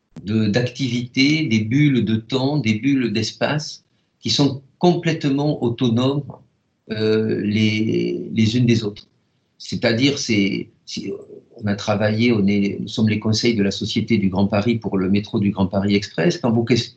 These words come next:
questionnez les, les grands Parisiens, ils vont du point A, qu'ils connaissent un peu, puisqu'ils y habitent, disons, au point B, parce qu'ils vont travailler ou étudier, puis au point C, faire leurs courses, ils reviennent au point A.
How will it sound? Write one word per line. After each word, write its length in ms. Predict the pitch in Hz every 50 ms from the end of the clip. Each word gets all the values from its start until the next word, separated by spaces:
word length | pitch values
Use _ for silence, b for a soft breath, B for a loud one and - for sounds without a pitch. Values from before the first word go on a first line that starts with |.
| _ _
questionnez 460 | - 131 123 120 - 135 120 123 120 113
les, 160 | 104 95 92
les 120 | 110 110
grands 160 | 104 107 110
Parisiens, 300 | 107 113 107 120 123 160
ils 80 | 165 -
vont 80 | 123 113
du 140 | 113 113
point 320 | 110 - 120 117 113 113 - -
A, 300 | 127 151 196 - - _ _ _ _ _ _ _ _ _ _ _ - - -
qu'ils 200 | - - 110 107
connaissent 360 | - 117 110 113 110 110 -
un 120 | 107 101 98
peu, 220 | - 160 - -
puisqu'ils 520 | - - - - - 104 104 98 92 90 104
y 40 |
habitent, 360 | - - 123 170 185 180 - _
disons, 440 | - 98 101 117 131 147 175 - - - _ _ -
au 80 | 120 110
point 260 | - - 117 113 110
B, 140 | 107 104 113 135 170 202 190 - _ _ _ _ _ _ _
parce 120 | - - -
qu'ils 120 | - 92
vont 120 | 98 98
travailler 680 | 90 - - 101 90 101 98 95 98 120 139 147 143 135
ou 100 | 110 107
étudier, 480 | 104 104 - 101 95 95 117 139 151 156
puis 140 | - 120
au 80 | 113 107
point 220 | 110 - 120 117 110
C, 240 | 113 - 131 131 -
faire 200 | - 107 98 101
leurs 220 | 98 92 - -
courses, 280 | - 156 156 151 - -
ils 60 | 110
reviennent 300 | 107 110 104 117 117 113
au 80 | 101 -
point 220 | - 104 101 107
A. 280 | 110 139 160 196 -